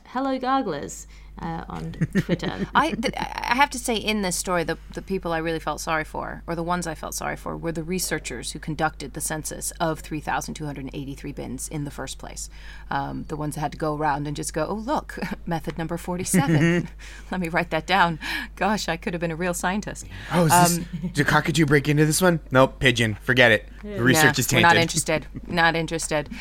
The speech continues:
Speaker 2: I mean, there were some interesting ideas. I think it could become, if I'm honest, this could become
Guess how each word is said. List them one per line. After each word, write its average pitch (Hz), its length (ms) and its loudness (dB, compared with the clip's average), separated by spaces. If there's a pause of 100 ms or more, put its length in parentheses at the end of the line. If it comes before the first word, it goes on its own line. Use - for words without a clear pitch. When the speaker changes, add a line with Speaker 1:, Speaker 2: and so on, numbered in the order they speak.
(180)
Speaker 2:
I 226 80 10
mean, 254 140 6
there 285 120 8
were 277 60 2
some 294 220 2
interesting 254 420 0
ideas. 220 640 2 (180)
I 220 120 4
think 262 200 0
it 269 140 -4
could 233 160 -2
become, 160 800 0
if 185 180 -2
I'm 185 140 0
honest, 175 560 2
this 202 200 -2
could - 220 -4
become 185 540 0